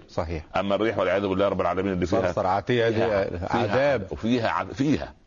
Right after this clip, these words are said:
Speaker 2: فيها تحمل
Speaker 1: مش،
Speaker 2: العذاب.
Speaker 1: مش، م-، ليست الريح عذاب
Speaker 2: لا، لا،
Speaker 1: أليم.
Speaker 2: ده فيها ك-، للتركيز. يعني هي الريح نفسها
Speaker 1: أود أن نفهم الصورة.
Speaker 2: طيب، طيب.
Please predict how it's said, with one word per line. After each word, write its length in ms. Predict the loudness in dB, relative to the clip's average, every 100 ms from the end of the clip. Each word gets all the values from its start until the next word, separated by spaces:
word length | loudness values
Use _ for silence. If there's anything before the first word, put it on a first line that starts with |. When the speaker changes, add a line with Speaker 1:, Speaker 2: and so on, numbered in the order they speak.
| _ -20 -4
Speaker 2:
فيها 300 | 0 2 2
تحمل 340 | -2 -2 0
Speaker 1:
مش، 60 | 2
Speaker 2:
العذاب. 200 | 2 0
Speaker 1:
مش، 160 | -2 -2
م-، 220 | -4 0 2
ليست 560 | 4 2 2 -2 0
الريح 380 | 2 2 0 0
عذاب 440 | 0 2 2 2
Speaker 2:
لا، 120 | 4 2
لا، 100 | 2
Speaker 1:
أليم. 160 | 2
Speaker 2:
ده 100 | 0
فيها 420 | 2 2 2 -2 -10 -20 -8
ك-، 260 | -6 -4
للتركيز. 880 | -2 -2 0 -2 0 -2 -2 -14 -20 -20 -20 -20 _ -20 -20 -20 -20 -4
يعني 180 | 0 2
هي 100 | 2
الريح 200 | 2 0
نفسها 380 | -4 0 0 2
Speaker 1:
أود 240 | 0 2
أن 140 | 0 0
نفهم 320 | -2 -4 -6
الصورة. 380 | -6 -2 0 2
Speaker 2:
طيب، 220 | 0 0
طيب. 160 | -2